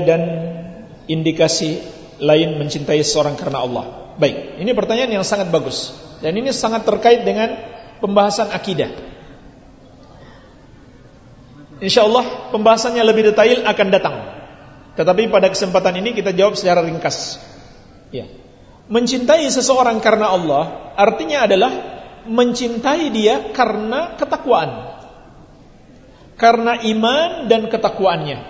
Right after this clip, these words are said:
kepada Allah Subhanahu wa taala. Artinya, dia semakin beriman, semakin takwa kepada Allah, kita harus semakin cinta kepadanya.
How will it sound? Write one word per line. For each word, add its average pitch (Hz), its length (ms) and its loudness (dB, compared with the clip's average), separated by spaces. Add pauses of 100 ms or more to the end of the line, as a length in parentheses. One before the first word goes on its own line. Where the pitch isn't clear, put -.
(580)
kepada 190 320 2
Allah 214 220 0
Subhanahu 185 460 -4
wa 165 140 2
taala. 139 280 0 (920)
Artinya, 208 600 0 (800)
dia 240 240 4
semakin 233 480 -2
beriman, 220 520 0
semakin 233 480 -4
takwa 240 320 2
kepada 208 320 2
Allah, 196 280 2 (600)
kita 226 320 -2
harus 247 440 -2
semakin 233 760 -8
cinta 240 280 -4
kepadanya. 156 480 -4